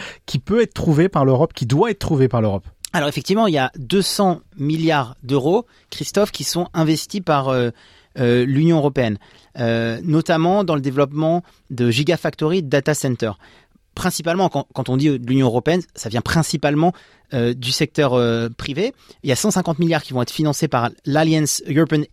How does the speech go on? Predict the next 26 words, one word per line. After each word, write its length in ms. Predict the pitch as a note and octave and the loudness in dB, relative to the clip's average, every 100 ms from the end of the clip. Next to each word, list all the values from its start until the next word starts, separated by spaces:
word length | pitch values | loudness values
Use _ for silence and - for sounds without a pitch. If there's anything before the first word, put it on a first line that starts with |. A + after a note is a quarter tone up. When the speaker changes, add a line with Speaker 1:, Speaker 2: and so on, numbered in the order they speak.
| - | -2
Speaker 2:
A 300 | D3 D3 C#3 | 0 2 0
I 80 | - - | -2 -2
Champion 280 | D3 C3+ C3+ | -2 0 0
Initiative 560 | C3 D3 C3+ D#3+ A3 - - - - _ | 0 0 0 0 -2 -4 -12 -20 -20 _
et 200 | D#3+ D#3 | -2 0
cinquante 360 | - F#3 F#3 E3+ | 0 0 2 2
milliards 340 | E3 G3 G#3+ - _ _ | 2 2 0 -8 _ _
par 140 | D#3+ | 0
l'Union 200 | D#3 D#3+ | 4 2
européenne 320 | D3 C#3+ E3+ D#3+ | 2 0 0 0
elle-même. 300 | C#3 B2+ A2 - - - | 0 0 -2 -6 -20 -10
Mais 100 | C#3 | -4
effectivement, 520 | D3 F#3+ - F#3 A3+ G#3 - - | -2 -2 -2 0 0 0 -8 -14
il 100 | F3+ | -4
y 100 | C#3+ | 0
a, 220 | E3 F3 - | 2 2 0
euh, 300 | C#3+ C3 B2+ B2 | -2 0 -2 -4
de 160 | D3+ | 0
la 100 | E3+ | 0
part 180 | D#3+ G3+ | 2 0
de 80 | D#3 | 2
l'Union 240 | D3 D3+ | 2 2
européenne 380 | D3 C#3+ F#3+ A3+ - - - _ | 2 0 0 -2 -4 -12 -20 _
aussi 300 | E3 D3+ A#3 | -2 0 -2
ce 120 | - | -4
sentiment 540 | D#3+ D#3+ - E3+ F#3+ | -4 -4 -2 0 0